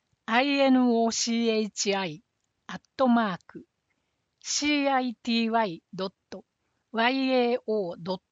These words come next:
トオーエスエーケーエードットジェーピー。緊急、救急連絡先。小児救急医療、急病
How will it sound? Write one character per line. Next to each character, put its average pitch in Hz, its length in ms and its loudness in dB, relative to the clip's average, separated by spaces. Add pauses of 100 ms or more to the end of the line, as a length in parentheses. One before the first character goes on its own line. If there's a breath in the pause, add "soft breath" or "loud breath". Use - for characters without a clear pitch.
ト - 160 -12 (580)
オ 277 220 0
ー 285 120 -2
エ 277 60 0
ス 240 240 -8
エ 240 120 0
ー 233 180 -4
ケ 220 160 -2
ー 214 180 -2
エ 202 120 -2
ー 156 140 -8 (220)
ド 202 140 -10
ッ - 20 -12 (220)
ト 226 160 -4 (260)
ジ 196 160 -2
ェ 214 120 2
ー 208 60 -6 (120)
ピ 170 240 -8 (2500)
ー。 - 20 -12
緊 285 260 6
急、 254 440 -4 (480)
救 262 340 -4
急 262 340 -4
連 220 300 2
絡 208 240 -4
先。 - 520 -10 (1200)
小 302 340 -2
児 175 320 -2
救 254 280 -6
急 247 340 -6
医 226 120 -6
療、 165 360 -8 (540)
急 269 380 -4
病 233 360 -2